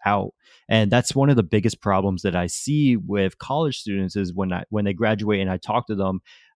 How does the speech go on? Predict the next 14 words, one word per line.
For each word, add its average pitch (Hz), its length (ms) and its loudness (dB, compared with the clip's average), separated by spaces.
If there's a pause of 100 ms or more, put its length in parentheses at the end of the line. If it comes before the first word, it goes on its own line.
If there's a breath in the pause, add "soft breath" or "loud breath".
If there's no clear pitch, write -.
I'm 107 200 2
like, 104 160 0
"Hey, 135 160 4
wh-, 98 200 -2
like, 101 200 0
what 113 100 4
do 110 60 4
you 110 80 4
wanna 101 240 2
do 107 520 2
in 95 140 0
marketing?" 104 420 2
let's 92 160 -4
say. 87 280 -2